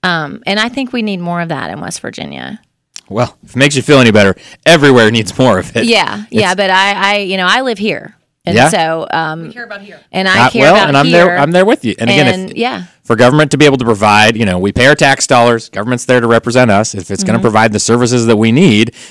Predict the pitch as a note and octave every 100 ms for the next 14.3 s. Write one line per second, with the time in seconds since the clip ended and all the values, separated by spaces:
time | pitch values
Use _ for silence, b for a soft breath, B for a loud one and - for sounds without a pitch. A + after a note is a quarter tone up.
0 | B F#2+ G#2+ A2+ - B2+ A#2+ F#2+ F#2 A#2+
1 | C3 A#2+ C3+ E3 - - E2 F2+ A2 -
2 | A#2+ A#2 - C#3 A#2+ F#2 G2+ G#2 G#2+ -
3 | B2+ G#2+ - - - A#3 A3 A#3+ A#3+ -
4 | G#3+ A3 G3+ G3 G3+ F#3 - G#3 F3+ F3
5 | E3 F3+ - F#3+ F#3+ F#3 _ - G3 -
6 | G3 G3 G3 F#3+ F#3 F#3+ - F3 F3 F3+
7 | F3 F#3 E3+ F3 F3+ E3+ F3 F3+ G2+ G#2+
8 | F2 - F#2 - G2+ - A2+ A#2+ D3+ F3+
9 | A#2+ G#2+ G#2+ - G2 F2+ G2+ F#3 F3 F#3+
10 | _ _ - G2+ F#2+ F2 - - A#2+ C#3+
11 | - B2 A#2+ - C3 B2 A#2 G#2+ G#2+ G#2+
12 | A2 G2 G2+ - A#2+ G#2 F2+ G2+ F#2 G2+
13 | G2+ - G2+ F2+ E2+ G2 F#2+ - F#2+ F2+
14 | - - -